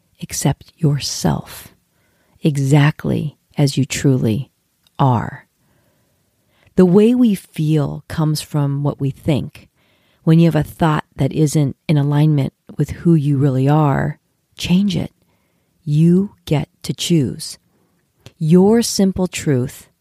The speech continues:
simply lived, will offer more beauty, comfort, joy, and peace than anything anyone can create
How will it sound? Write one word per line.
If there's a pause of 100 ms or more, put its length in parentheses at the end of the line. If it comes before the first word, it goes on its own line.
(340)
simply
lived, (440)
will
offer
more
beauty, (500)
comfort, (640)
joy,
and
peace
than (140)
anything (120)
anyone
can
create